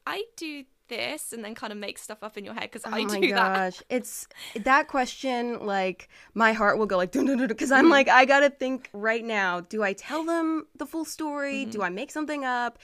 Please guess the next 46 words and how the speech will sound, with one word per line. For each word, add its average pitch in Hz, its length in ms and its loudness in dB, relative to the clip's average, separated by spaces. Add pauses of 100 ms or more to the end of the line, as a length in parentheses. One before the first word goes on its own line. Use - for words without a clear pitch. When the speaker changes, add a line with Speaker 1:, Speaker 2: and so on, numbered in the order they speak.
(160)
Speaker 2:
And 214 100 -12
Speaker 1:
Mm-hmm. 208 100 -4
Speaker 2:
I'm 214 80 -4
not 240 160 -2
really 339 220 -4
good 202 260 -2
at 247 140 -4
just, - 200 -10
like, 180 280 -8 (580)
making 196 320 -4
things 196 260 -6
up, 180 280 -4
and 185 120 -4
I 180 60 -2
don't 202 140 -4
Speaker 1:
Yeah. 220 60 -4
Speaker 2:
wanna 277 160 -6
lie 196 480 -2
either. 247 600 -6
So 233 540 -4
Speaker 1:
Mm-hmm. 202 160 -14 (320)
Speaker 2:
it's 262 180 -2
always 285 280 2
a 285 80 -4
dilemma. 185 680 -2
You 208 140 -6
know, 196 160 -4
if 208 160 -8
I 220 80 -2
don't 202 320 -6
think 254 180 -8
that 254 80 -8
I'm 208 120 -6
gonna 196 120 -8
have 180 400 -6
repeated 175 680 -12 (260)
interactions 190 680 -8
with 214 140 -8
somebody, 220 560 -4
I'll 180 140 -6
just 185 240 -14
say, 175 200 -8
like, 165 300 -12 (400)
"Oh, 226 160 -6
I 196 240 -4
edit. 185 340 -6